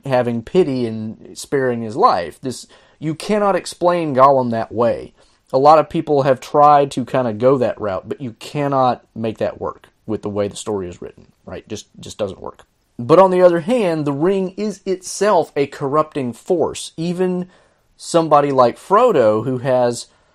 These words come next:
very little in the way of a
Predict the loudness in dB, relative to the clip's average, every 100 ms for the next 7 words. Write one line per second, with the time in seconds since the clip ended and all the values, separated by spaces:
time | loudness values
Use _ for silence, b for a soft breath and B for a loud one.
0 | _ _ _ _ _ -10 0 2 2 2
1 | 4 8 8 8 4 2 2 4 4 4
2 | 4 2 0 -2 -6